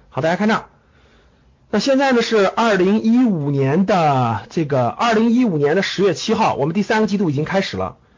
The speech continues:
十月七号，今天算是过完节了啊，过完节以后，这个明天开始全力以赴了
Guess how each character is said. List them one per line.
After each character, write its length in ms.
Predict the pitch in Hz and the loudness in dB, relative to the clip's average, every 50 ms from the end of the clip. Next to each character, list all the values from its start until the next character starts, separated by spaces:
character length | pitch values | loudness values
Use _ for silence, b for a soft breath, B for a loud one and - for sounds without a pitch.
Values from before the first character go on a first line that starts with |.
| b b b b b | b b b b b
十 200 | - - - 214 | -10 -4 -2 0
月 80 | 254 233 | 2 2
七 160 | - - 247 | 2 0 0
号， 140 | 233 220 175 | 0 0 0
今 180 | - - 240 247 | 0 2 2 2
天 140 | 254 247 | 2 2
算 140 | 226 240 220 | 0 0 -2
是 80 | 196 202 | -2 0
过 100 | - 202 | 0 0
完 160 | 196 196 202 | 2 2 0
节 180 | 165 143 127 147 | 0 0 0 0
了 200 | 170 139 - b b b b b b b - | 0 -2 -4 b b b b b b b -8
啊， 100 | - 143 | -8 -6
过 160 | 151 - 240 | -2 0 0
完 100 | 226 226 | 0 2
节 240 | 220 - 202 226 226 | 2 2 2 2 2
以 60 | 196 | 2
后， 160 | 196 208 185 170 | 2 0 0 0
这 100 | 180 165 | 0 0
个 120 | 165 156 | 0 0
明 200 | 156 165 202 220 | 2 2 2 2
天 160 | 226 220 214 | 2 2 2
开 160 | 220 220 220 | 2 0 0
始 160 | 220 - 165 139 | 0 -2 -4 -8
全 260 | - - 151 147 180 | -6 -2 0 0 0
力 100 | 214 175 | 0 0
以 60 | 127 | -2
赴 160 | 120 - 180 | -2 0 0
了 180 | 165 - - | 0 0 -2